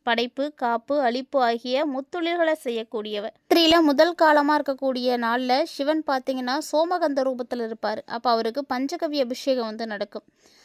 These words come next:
அது நடந்து முடிந்ததும் கலபம் சாத்தி, அதாவது சந்தன பூச்சி செய்து சிவப்பு பட்டு வஸ்திரம் சாத்துவாங்க. பச்சை பருப்பு கலந்த வெண்பொங்கல் நிவேதனம் செய்வாங்க. பழங்கள்ல வில்வம் பழம் முதல் காலத்துல நிவேதனமா செய்யப்படுது. ரிக்வேத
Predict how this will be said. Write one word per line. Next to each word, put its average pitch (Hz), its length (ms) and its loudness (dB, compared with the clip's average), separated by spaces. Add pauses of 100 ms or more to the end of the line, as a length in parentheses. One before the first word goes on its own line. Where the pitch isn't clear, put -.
(140)
அது 269 160 4
நடந்து 302 340 2
முடிந்ததும் 294 640 -2 (180)
கலபம் 302 540 0
சாத்தி, 240 380 -4
அதாவது 233 240 -4
சந்தன 277 420 -6
பூச்சி 262 320 -12
செய்து 233 380 -6
சிவப்பு 277 420 -4
பட்டு 233 320 -6
வஸ்திரம் 247 480 -6
சாத்துவாங்க. 202 480 -8 (600)
பச்சை 254 380 -2
பருப்பு 254 360 -4
கலந்த 240 380 -2
வெண்பொங்கல் 254 600 -4
நிவேதனம் 233 520 -6
செய்வாங்க. 196 480 -10 (220)
பழங்கள்ல 285 480 0
வில்வம் 277 400 -2
பழம் 262 360 -2
முதல் 254 380 -6
காலத்துல 254 480 -4
நிவேதனமா 233 460 -6 (100)
செய்யப்படுது. 202 480 -10 (760)
ரிக்வேத 311 520 0